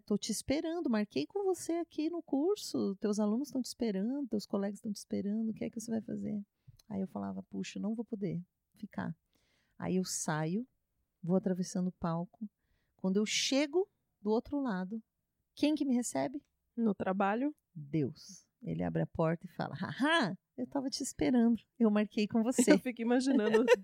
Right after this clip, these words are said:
Speaker 2: realmente Deus abrindo a porta e fazendo, <laughs> "Ha, ha!"
Speaker 1: <laughs> Ha, ha! Não, porque Deus,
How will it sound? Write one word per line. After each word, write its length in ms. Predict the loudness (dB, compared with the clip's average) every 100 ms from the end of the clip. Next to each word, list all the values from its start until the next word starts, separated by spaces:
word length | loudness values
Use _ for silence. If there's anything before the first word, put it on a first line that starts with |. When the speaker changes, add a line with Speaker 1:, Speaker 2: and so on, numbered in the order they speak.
| 4 6
Speaker 2:
realmente 640 | 8 8 8 6 4 2
Deus 300 | 4 6 8
abrindo 300 | 8 6 6
a 80 | 6
porta 280 | 6 4 4
e 20 |
fazendo, 280 | 0 2 4 6
<laughs> 20 |
"Ha, 160 | 8 12
ha!" 320 | 12 12 12 8
Speaker 1:
<laughs> 20 |
Ha, 120 | 10 12 12 12 12 12 12 10
ha! 40 | 10
Não, 140 | 10 10
porque 160 | 6
Deus, 640 | 2 2 4 8 6 6